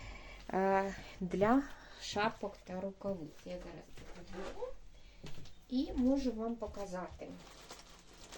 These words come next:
цей набор. Ось так він виглядає. Ну, два моточка я вже взяла. Ось так він виглядає. Це також,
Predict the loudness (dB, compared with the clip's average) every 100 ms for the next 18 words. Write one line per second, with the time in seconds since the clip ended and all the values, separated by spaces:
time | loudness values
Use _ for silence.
0 | -14 -14 -14 -14 -14 -14 -14 -8 -4 -4
1 | -4 -8 -8 -8 -8 -10 -14 -12 -12 -12
2 | -4 -2 2 4 2 0 -2 -2 -2 -4
3 | -10 -12 -10 -8 -8 -8 -2 0 0 2
4 | 2 6 6 6 4 4 6 8 8 6
5 | 6 6 6 10 10 10 10 8 8 6
6 | 4 4 0 2 4 4 2 0 -2 -6
7 | -6 -6 -2 4 12 12 12 10 6 4
8 | 2 -10 -10 -10 -12 -14 -16 -18 -18 0
9 | 4 4 6 6 8 2 2 0 -6 -6
10 | 6 8 8 8 6 6 2 4 4 2
11 | 0 -10 -8 -8 -10 6 8 10 8 12
12 | 12 10